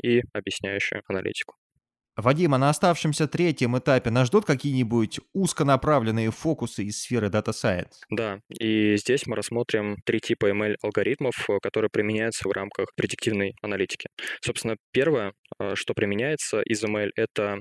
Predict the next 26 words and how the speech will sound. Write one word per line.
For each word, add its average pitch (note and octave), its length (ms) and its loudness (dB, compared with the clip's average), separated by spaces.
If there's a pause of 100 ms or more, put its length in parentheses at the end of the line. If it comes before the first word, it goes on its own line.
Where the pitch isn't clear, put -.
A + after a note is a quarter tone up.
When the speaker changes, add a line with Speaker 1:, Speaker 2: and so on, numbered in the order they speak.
(120)
Speaker 1:
э, G2 180 -4
supervised G#2+ 640 0
learning, G2 240 0 (200)
так - 160 -6
называемое G#2 640 -2 (160)
обучение, G#2 600 -2 (120)
э, G2 240 0
с - 100 -4
учителем. - 400 -4 (260)
Собственно, A2 440 -4
здесь B2 560 -2
мы B2 180 0
знаем G2+ 420 -4
таргет, A#2+ 360 -2 (140)
как - 160 -4
мы G#2+ 100 -2
говорили G#2 400 4
в G2+ 60 6
рамках G2+ 360 -4
предыдущих - 440 0
подкастов. A2+ 540 -4 (200)
Таргет — G#2+ 340 0
это G2+ 200 2
некоторая G2+ 400 -2
величина G#2+ 580 -2
или, G2 460 2